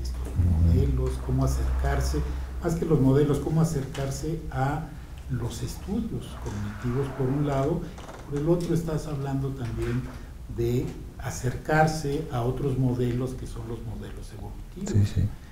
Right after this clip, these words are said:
Speaker 1: Entonces, en cuestión de unos pocos minutos ya nos has hablado de varias cosas, y a lo que me lleva es que,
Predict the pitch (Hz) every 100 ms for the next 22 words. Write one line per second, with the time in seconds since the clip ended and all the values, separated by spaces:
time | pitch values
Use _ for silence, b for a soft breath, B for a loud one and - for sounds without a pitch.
0 | B - 202 175 147 - - - - -
1 | - 123 - 127 - 151 160 135 139 -
2 | 127 147 139 156 147 - 143 120 131 143
3 | 135 120 123 107 113 113 101 98 127 165
4 | 160 - - - 123 - B B B -
5 | 127 117 117 131 127 156 220 226 180 170
6 | - - 160 165 -